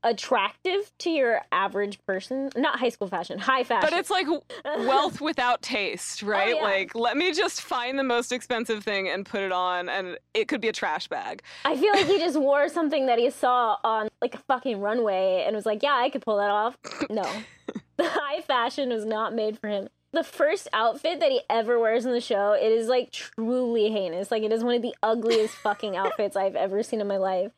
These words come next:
Speaker 1: It has checkerboards on the bottom back half of his pants, just the bottom back half.
Speaker 2: <laughs>
Speaker 1: And he's wearing a striped shirt under checkers. I'm just like, "No, what, what is,
Speaker 2: Oh.
Speaker 1: who let you wa-, like, leave the house like that?" Oh, wait, he doesn't, his parents don't love him that much. I'm just kidding.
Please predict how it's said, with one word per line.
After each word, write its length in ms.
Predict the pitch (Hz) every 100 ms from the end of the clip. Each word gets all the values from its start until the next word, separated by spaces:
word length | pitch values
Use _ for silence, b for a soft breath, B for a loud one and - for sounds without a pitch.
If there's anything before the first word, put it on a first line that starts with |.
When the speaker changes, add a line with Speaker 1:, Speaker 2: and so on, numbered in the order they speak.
| _
Speaker 1:
It 120 | - 262
has 260 | 320 302
checkerboards 840 | - - 226 233 269 294 311 311 254
on 200 | 233 247
the 180 | 226 196 -
bottom 560 | 220 202 220 262 277 226 -
back 320 | 220 220 -
half 260 | 381 381 453
of 100 | 392
his 140 | 392
pants, 240 | 440 392
just 220 | - 403 453
the 60 |
bottom 280 | 349 381 330
back 240 | 254 262 -
half. 260 | 381 740 -
Speaker 2:
<laughs> 40 | - _ B B 403
Speaker 1:
And 100 | 403
he's 140 | 415
wearing 240 | 440 494 508
a 20 |
striped 560 | - - 381 311 349 -
shirt 420 | - - 294 320 -
under 240 | 254 262
checkers. 420 | - 294 - 226
I'm 100 | 254
just 140 | 262 339
like, 140 | - -
"No, 480 | 247 302 381 349 233
what, 240 | 226 277 -
what 140 | 302 392
is, 140 | 370
Speaker 2:
Oh. 560 | 247 240 226 214 208 247
Speaker 1:
who 180 | - 392
let 160 | 381 311
you 160 | 349
wa-, 280 | 349 302 269 269
like, 200 | 262 247
leave 400 | 247 330 415 294
the 120 | 285
house 300 | 311 381 415
like 160 | 240
that?" 180 | 226 208
Oh, 120 | 233 254
wait, 240 | 226 190 _ _
he 60 | 226
doesn't, 260 | 208 208 -
his 100 | 196
parents 340 | - 208 196
don't 180 | - -
love 180 | 190 190
him 120 | 190
that 180 | 202 -
much. 200 | - - _
I'm 80 | 185
just 140 | -
kidding. 160 | - -